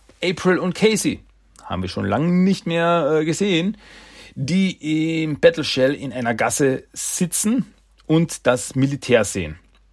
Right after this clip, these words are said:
Und ja, sie bekommen schon seit Stunden keine Verbindung mehr zu den Turtles. Sie wissen nicht, was sie tun sollen, was sollen sie nur tun. Und Casey wird richtig nervös, er will, er will,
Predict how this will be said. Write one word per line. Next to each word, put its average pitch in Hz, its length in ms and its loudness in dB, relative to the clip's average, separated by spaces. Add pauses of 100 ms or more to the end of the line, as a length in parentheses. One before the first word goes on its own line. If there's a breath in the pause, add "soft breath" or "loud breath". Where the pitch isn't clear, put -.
(220)
Und 107 240 -4 (560)
ja, 120 280 0 (260)
sie - 220 -10 (100)
bekommen 139 400 -4
schon 135 180 -6
seit 107 200 -4
Stunden 156 480 0
keine 135 260 -4
Verbindung 123 440 -4
mehr 101 140 0
zu - 100 -16
den 113 120 -4
Turtles. 95 340 0
Sie 98 140 -8
wissen 127 220 -2
nicht, 120 160 -6
was 98 100 -2
sie 90 80 -14
tun 160 240 -2
sollen, 156 280 -4
was 117 200 -4
sollen 131 180 -4
sie - 120 -12
nur 120 160 -6
tun. 120 280 -2 (400 loud breath)
Und 110 140 -6
Casey 170 460 2
wird 151 180 0
richtig 156 300 0
nervös, 123 460 0
er 110 200 -4
will, 123 160 -2
er 113 140 -10
will, 123 180 -6